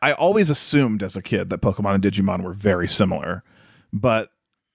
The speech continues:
watching them now, I'm learning that there really isn't any similarity besides group of kids and, and the word,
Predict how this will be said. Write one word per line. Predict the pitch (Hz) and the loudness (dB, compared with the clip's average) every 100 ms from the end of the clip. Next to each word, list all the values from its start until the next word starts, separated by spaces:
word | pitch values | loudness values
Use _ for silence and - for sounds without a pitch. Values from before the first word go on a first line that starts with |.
| _ - | _ -4
watching | 117 117 - 202 170 | 2 2 4 2 4
them | 113 101 | 4 2
now, | 101 147 107 | 2 2 2
I'm | 98 101 | -2 -4
learning | 104 98 98 | -4 -2 -2
that | 104 95 | -2 0
there | 135 | 0
really | 190 127 123 190 240 135 110 - _ _ _ - | 0 0 2 4 4 2 0 -6 _ _ _ -2
isn't | 160 165 165 160 | 0 2 0 2
any | 151 160 165 | 2 4 2
similarity | - 156 139 131 135 123 | 2 2 4 4 4 4
besides | 110 107 - 110 107 107 98 - _ _ _ - | 4 0 2 2 4 0 -2 -14 _ _ _ -16
group | 117 143 156 | 0 0 2
of | 202 | 0
kids | - 139 117 107 113 - _ _ _ _ - | 4 4 4 2 -2 -12 _ _ _ _ 0
and, | 127 113 104 | 0 0 -2
and | 131 120 | 0 2
the | 120 | 2
word, | 120 131 123 113 | 4 4 2 -6